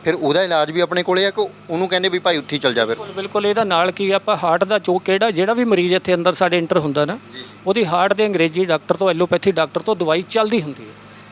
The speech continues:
Speaker 2: ਜਿਹੜੇ ਮਰੀਜ਼ ਦੀ ਦਵਾਈ ਨਹੀਂ ਚੱਲਦੀ ਹੁੰਦੀ, ਅਸੀਂ ਇੱਥੋਂ ਮੋੜਦੇ ਹਾਂ ਵੀ ਪਹਿਲਾਂ ਹਾਰਟ ਵਾਲੇ ਡਾਕਟਰ ਦੀ ਦਵਾਈ ਚਲਾ ਕੇ ਪਹਿਲਾਂ ਸੇਫ ਹੋ ਜਾਓ, ਫਿਰ ਉਹਦੇ ਨਾਲ ਚਲਾਈ ਦੀ ਆ,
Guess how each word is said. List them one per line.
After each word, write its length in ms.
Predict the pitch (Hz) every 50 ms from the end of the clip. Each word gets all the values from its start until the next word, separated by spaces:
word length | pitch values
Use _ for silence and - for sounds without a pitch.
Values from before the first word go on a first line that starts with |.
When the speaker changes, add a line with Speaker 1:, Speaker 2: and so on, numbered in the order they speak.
| - - - - - - - - - - - - - _ _ _ _ - - - -
Speaker 2:
ਜਿਹੜੇ 300 | - 165 190 196 233 247
ਮਰੀਜ਼ 340 | 226 202 185 180 180 185 185
ਦੀ 160 | 185 185 208
ਦਵਾਈ 300 | 196 196 175 175 180 196
ਨਹੀਂ 320 | 185 170 170 175 196 254 226
ਚੱਲਦੀ 380 | - 214 185 175 165 170 156
ਹੁੰਦੀ, 300 | 147 143 135 135 123 - - - - - - - 180
ਅਸੀਂ 160 | 160 - 208
ਇੱਥੋਂ 300 | 190 185 - - 214 233
ਮੋੜਦੇ 340 | 208 190 175 156 147 147 170
ਹਾਂ 80 | 185 196
ਵੀ 60 | 214
ਪਹਿਲਾਂ 240 | 208 202 196 214 196
ਹਾਰਟ 260 | 160 165 160 180 180
ਵਾਲੇ 180 | 196 202 208
ਡਾਕਟਰ 300 | 202 170 160 147 - -
ਦੀ 140 | 170 170 190
ਦਵਾਈ 280 | 180 180 156 147 147 156
ਚਲਾ 260 | 147 - 170 170 165
ਕੇ 120 | 165 185
ਪਹਿਲਾਂ 220 | 170 - 185 214 226
ਸੇਫ 320 | - - 170 160 151 -
ਹੋ 80 | 160 139
ਜਾਓ, 200 | 127 135 160 220 - - - - - - - - - - - - - - - -
ਫਿਰ 140 | - 196 196
ਉਹਦੇ 180 | 208 208 240 247
ਨਾਲ 320 | 208 180 165 160 165 175
ਚਲਾਈ 320 | - - 190 165 147 143
ਦੀ 200 | 143 135 143 147
ਆ, 140 | 151 175 220